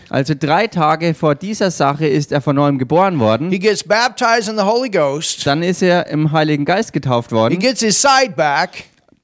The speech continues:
Speaker 1: Und er bekam seine Sicht zurück.
Speaker 2: And then he get bapt-, he gets baptized in water.
Speaker 1: Und dann, schließlich und endlich, hat er noch die Wassertaufe empfangen.
Speaker 2: And when he had received meat, he was strengthened.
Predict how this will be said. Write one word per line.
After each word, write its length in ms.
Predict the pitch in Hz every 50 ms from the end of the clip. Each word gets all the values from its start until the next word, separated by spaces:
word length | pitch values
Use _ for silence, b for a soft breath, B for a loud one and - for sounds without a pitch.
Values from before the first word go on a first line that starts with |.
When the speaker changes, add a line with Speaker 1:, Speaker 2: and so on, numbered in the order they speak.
| _ -
Speaker 1:
Und 220 | - 156 160 156
er 100 | 160 156
bekam 400 | - 160 - - 160 156 165 170
seine 240 | 175 165 151 147 139
Sicht 300 | - 220 262 - - -
zurück. 420 | 165 143 143 170 208 - - - _ -
Speaker 2:
And 120 | - 151 170
then 100 | 190 202
he 80 | 208
get 220 | 185 208 202 165 165
bapt-, 340 | 196 202 202 196 - -
he 140 | - 180 165
gets 260 | 156 196 202 190 -
baptized 600 | - 160 185 202 196 - - 190 196 208 190 -
in 100 | 190 180
water. 380 | 160 147 127 107 98 85 69 - - - - -
Speaker 1:
Und 160 | 127 123 151
dann, 300 | 143 170 208 226 240 - _ _
schließlich 460 | _ - 151 160 170 165 - 165 151
und 100 | 160 147
endlich, 480 | 131 123 147 160 170 170 170 160 - -
hat 140 | 135 131 160
er 80 | 151
noch 140 | 143 147 -
die 160 | - 165 147
Wassertaufe 580 | 151 151 151 - 135 - 127 117 107 101 - 98
empfangen. 500 | 92 95 - 98 92 90 85 80 78 - -
Speaker 2:
And 280 | 196 196 202 202 202 202
when 460 | 226 262 277 294 302 320 330 320 - _ _ _ _ -
he 220 | - 220 262 240 226
had 220 | 233 233 208 190
received 680 | 208 208 196 - - - - 277 302 311 302 240 185 160
meat, 420 | 160 160 165 175 208 220 - _
he 180 | - 208 240 269
was 220 | 262 254 254 233 -
strengthened. 1040 | - - - - - 165 202 240 240 196 - - 147 117 98 85 - - - -